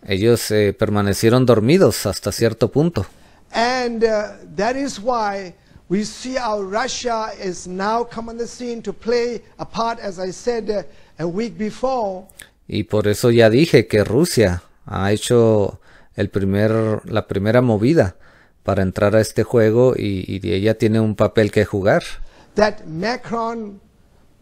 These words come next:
Speaker 2: brothers, the, the president of France,
Speaker 1: Y también sabemos que el presidente Macron, el presidente de Francia,
Speaker 2: said, uh, Putin coming on the scene was an electric shock.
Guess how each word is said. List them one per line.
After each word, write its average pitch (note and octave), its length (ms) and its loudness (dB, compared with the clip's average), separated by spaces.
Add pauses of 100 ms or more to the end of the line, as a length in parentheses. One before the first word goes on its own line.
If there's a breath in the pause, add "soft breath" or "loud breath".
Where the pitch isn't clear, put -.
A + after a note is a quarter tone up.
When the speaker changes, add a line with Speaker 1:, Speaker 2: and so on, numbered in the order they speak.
(240)
Speaker 2:
brothers, G#3+ 400 -4
the, F#3 240 -4
the F#3 80 -10
president G#3+ 760 -8
of F#3+ 200 -8
France, G#3+ 640 -10 (520)
Speaker 1:
Y A2 100 -4
también G#2+ 340 0
sabemos A#2+ 420 4
que B2 80 6
el A2 80 2
presidente G#2 800 2
Macron, A2+ 640 2
el G2 120 -4
presidente G2 640 -2
de G#2 200 2
Francia, A2+ 680 0
Speaker 2:
said, A3+ 320 -4
uh, F#3 220 -4 (840 soft breath)
Putin C4 400 -2
coming A3 320 -10
on G#3+ 80 -10
the G3 100 -6
scene A#3+ 360 -6
was G3+ 260 -4
an F#3 140 -12 (100)
electric A#3+ 380 -2
shock. B3 340 -4